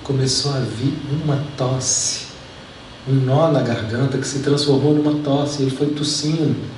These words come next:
tossindo, como se estivesse pondo algo pra fora. Ele não vomitou, ele falou, "Olha, eu achei que eu ia vomitar", mas ele não vomitou.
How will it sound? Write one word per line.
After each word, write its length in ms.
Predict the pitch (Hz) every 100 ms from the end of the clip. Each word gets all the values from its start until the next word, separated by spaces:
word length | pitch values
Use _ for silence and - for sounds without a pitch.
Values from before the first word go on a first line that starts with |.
| - - -
tossindo, 640 | 151 147 156 175 160 123 101 - - - - - - - - -
como 160 | 139
se 60 | 135
estivesse 720 | - 131 139 156 - 151 - - -
pondo 440 | 165 202 180 120
algo 360 | 131 160 143 131
pra 180 | 139
fora. 560 | 131 - 139 135 127 113 -
Ele 120 | 127 135
não 140 | 151
vomitou, 400 | 147 160 156 147
ele 80 | 147
falou, 200 | 147 151
"Olha, 100 | 147
eu 280 | 151 143 156
achei 360 | 151 - 190
que 80 | 190
eu 100 | 175
ia 120 | 170
vomitar", 680 | - 170 175 - 120 - -
mas 140 | - 135
ele 100 | 135
não 200 | 160 185
vomitou. 560 | 170 190 196 139 123